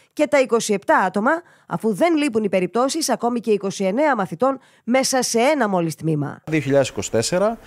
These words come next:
Speaker 2: ε, η πολιτεία αυτό που θέλει και αυτό που επιδιώκει είναι να μειώσει το κόστος και γι' αυτό τα τμήματα γίνονται, εκτοξεύονται σε, σε έναν αριθμό μαθητών πάρα, πάρα πολύ μεγάλο.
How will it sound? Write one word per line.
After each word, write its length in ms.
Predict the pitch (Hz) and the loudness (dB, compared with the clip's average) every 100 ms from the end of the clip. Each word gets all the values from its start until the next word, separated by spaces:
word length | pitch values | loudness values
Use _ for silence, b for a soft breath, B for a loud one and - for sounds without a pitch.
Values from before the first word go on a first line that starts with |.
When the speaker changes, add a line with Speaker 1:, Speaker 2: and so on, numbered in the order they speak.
| B B | B B
Speaker 2:
ε, 540 | - 120 117 113 107 101 | 0 2 4 2 2 -2
η 120 | - 123 | -4 -4
πολιτεία 680 | 107 104 98 - 104 107 - | -2 -2 -2 -2 0 0 -2
αυτό 240 | 104 160 | -4 -4
που 140 | 143 113 | -4 -2
θέλει 320 | 123 139 196 | 0 0 0
και 80 | 147 | -2
αυτό 180 | - | -4
που 100 | 123 | -4
επιδιώκει 680 | 101 95 92 135 196 220 226 | -4 -4 -2 -2 -2 -6 -6
είναι 240 | - 151 127 | -2 -2 0
να 80 | 107 | -2
μειώσει 280 | 117 131 | -2 -4
το 80 | - | -6
κόστος 480 | - 107 - 226 226 - B | -2 -2 0 -4 -6 -12 B
και 100 | - | -4
γι' 80 | 156 | -2
αυτό 200 | 131 185 | -2 -2
τα 140 | 147 | -4
τμήματα 360 | 131 165 190 175 | -4 -4 -2 -2
γίνονται, 360 | 147 175 170 | -2 -4 -4
εκτοξεύονται 760 | 175 127 117 - 151 160 180 170 | -4 -4 -6 -4 -2 -2 -2 -6
σε, 560 | - 151 143 139 139 | -4 -2 -2 -4 -6
σε 120 | 131 147 | -6 -4
έναν 240 | 143 135 | -2 -2
αριθμό 280 | 120 113 143 | -2 -2 -2
μαθητών 440 | 120 110 156 160 | -2 -2 -2 -2
πάρα, 220 | 151 143 | 0 0
πάρα 180 | 131 127 | 0 -2
πολύ 140 | 117 101 | -2 -4
μεγάλο. 340 | 85 82 - | -4 -8 -12